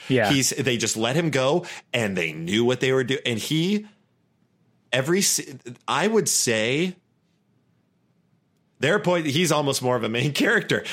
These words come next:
Speaker 2: Like, there's
Speaker 1: Yeah,
Speaker 2: portions of the
Speaker 1: absolutely.
Speaker 2: movie where it's like, this is, I just spent twenty minutes with Jim Carrey. I
Speaker 1: Yeah.
Speaker 2: forgot what Sonic was up to. Like, 'cause
Speaker 1: Yeah.
Speaker 2: you're seeing these,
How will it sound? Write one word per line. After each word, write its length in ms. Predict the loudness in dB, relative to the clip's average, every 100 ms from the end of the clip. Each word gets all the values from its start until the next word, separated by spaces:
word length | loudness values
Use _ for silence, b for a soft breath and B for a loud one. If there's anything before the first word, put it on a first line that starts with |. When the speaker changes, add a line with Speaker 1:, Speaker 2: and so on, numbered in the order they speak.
| B
Speaker 2:
Like, 220 | 2 4
there's 260 | 4 4 4
Speaker 1:
Yeah, 200 | 6 6
Speaker 2:
portions 260 | 4 4 2
of 40 |
the 60 | 4
Speaker 1:
absolutely. 340 | 6 6 8
Speaker 2:
movie 120 | 6
where 100 | 6
it's 140 | 4 2
like, 220 | 0 0
this 220 | 0 2
is, 200 | 2 0 -4 -2
I 100 | -2
just 140 | 0
spent 200 | -2 -2
twenty 260 | 0 2 2
minutes 280 | 2 2 0
with 100 | 0
Jim 200 | -2 0
Carrey. 380 | 2 2 0 B B
I 100 | 4
Speaker 1:
Yeah. 100 | 4
Speaker 2:
forgot 240 | 4 2 2
what 140 | 2
Sonic 320 | 0 0 0
was 140 | 0 -2
up 180 | -2
to. 180 | -2 0
Like, 300 | 0 0 2
'cause 400 | 4 6 2 -4 -4
Speaker 1:
Yeah. 80 | 2
Speaker 2:
you're 120 | 2
seeing 360 | 4 2 2 2
these, 320 | 2 0